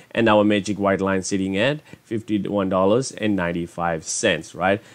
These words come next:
Uh, stay tuned for more videos. Apologies for sending out this video late, um, but I will keep posting it constantly on the X Bank, so stay tuned on that. Don't forget to subscribe and smash the like button.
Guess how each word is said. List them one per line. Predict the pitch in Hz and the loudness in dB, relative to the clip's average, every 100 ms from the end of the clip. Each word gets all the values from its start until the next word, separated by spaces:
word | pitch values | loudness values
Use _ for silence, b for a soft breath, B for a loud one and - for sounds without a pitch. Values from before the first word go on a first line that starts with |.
| B | B
Uh, | - 92 | -2 -2
stay | - 139 | 0 0
tuned | 135 143 | 2 2
for | 143 | 4
more | 143 139 139 | 4 4 4
videos. | 123 127 135 135 135 127 - | 0 -2 2 4 4 0 -8
Apologies | - 92 123 117 113 | -10 -4 0 0 -2
for | |
sending | 123 120 117 | -2 0 2
out | 113 | 2
this | 110 | 0
video | 110 113 | 0 4
late, | 113 110 113 107 | 6 6 4 2
um, | - 101 95 92 92 B B B B - | -4 -2 -2 -2 -6 B B B B -8
but | 101 | -2
I | 87 107 | 2 4
will | 104 104 | 4 0
keep | - 107 - | 0 -4 0
posting | 117 110 110 | -2 0 0
it | 104 | 0
constantly | 98 107 113 107 110 | -2 -6 -4 -2 0
on | 104 104 | 2 2
the | 98 | 2
X | 104 - | 0 -2
Bank, | 110 107 107 | 0 2 0
so | 107 | -4
stay | 90 113 110 | -8 -2 -2
tuned | 120 113 | 0 2
on | 110 | 4
that. | 110 107 107 | 4 4 0
Don't | 107 | -4
forget | 104 113 110 | -2 -2 -2
to | 113 | -4
subscribe | 117 104 - 113 117 | -6 -4 2 4 4
and | 123 95 | 2 -6
smash | - 95 101 | -8 -6 -4
the | 104 | 0
like | 101 98 92 | 2 2 -2
button. | 92 87 80 | -6 -8 -10